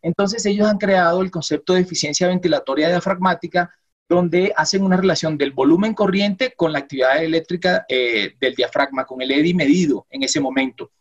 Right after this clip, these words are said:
Mientras más alto sea esto, ¿sí?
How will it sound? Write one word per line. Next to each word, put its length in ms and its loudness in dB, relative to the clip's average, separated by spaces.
Mientras 580 0
más 380 0
alto 320 -2
sea 300 2
esto, 480 -4
¿sí? 280 0